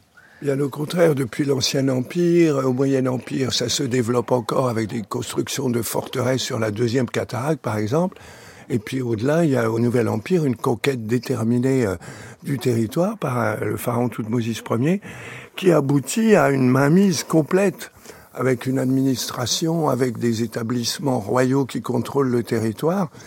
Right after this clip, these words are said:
une mainmise complète pendant, euh, cinq cents ans. Et du coup, euh, jusqu'au dernier Ramsès, pour simplifier, hein, jusque Ramsès, enfin, ça, ça permet de fixer les idées en mille avant Jésus-Christ à peu près.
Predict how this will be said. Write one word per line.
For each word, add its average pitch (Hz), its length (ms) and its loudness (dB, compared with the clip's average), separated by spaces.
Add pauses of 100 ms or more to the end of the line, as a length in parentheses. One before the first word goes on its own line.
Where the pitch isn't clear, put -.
(260)
une 147 140 4
mainmise 139 360 2
complète 170 460 -2
pendant, 127 460 -2
euh, 107 100 -2
cinq 139 220 0
cents 160 340 0
ans. 185 160 0 (560)
Et 156 120 -2
du 135 200 -4
coup, 202 480 2
euh, 127 380 2 (280)
jusqu'au 131 320 -2
dernier 123 320 2
Ramsès, 113 460 0 (120)
pour 104 160 -4
simplifier, 104 600 -2
hein, 117 160 -2
jusque 139 340 -4 (640)
Ramsès, 104 560 -6
enfin, - 220 -6 (120)
ça, 113 160 -4 (100)
ça - 180 -4
permet 113 360 -2
de 104 40 -6
fixer - 320 -4
les 117 240 0
idées 139 240 2
en 113 80 2
mille 127 220 0
avant 120 160 -4
Jésus-Christ 120 480 -6
à 117 40 -4
peu 110 140 -6
près. 160 260 -6